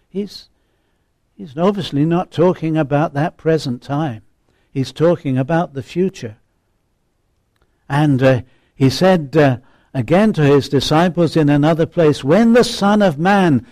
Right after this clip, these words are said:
comes in his glory, and all the angels with him,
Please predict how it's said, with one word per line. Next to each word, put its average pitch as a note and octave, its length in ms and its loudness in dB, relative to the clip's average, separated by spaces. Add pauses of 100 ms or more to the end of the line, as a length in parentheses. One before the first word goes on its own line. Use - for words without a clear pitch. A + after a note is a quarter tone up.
(160)
comes G3 600 0
in G3+ 200 2
his D#3+ 320 2
glory, F3 720 4 (600)
and C#3+ 140 2
all A3+ 400 6
the G#3 160 6
angels G#3+ 520 4
with F#3+ 280 2
him, D#3+ 280 -2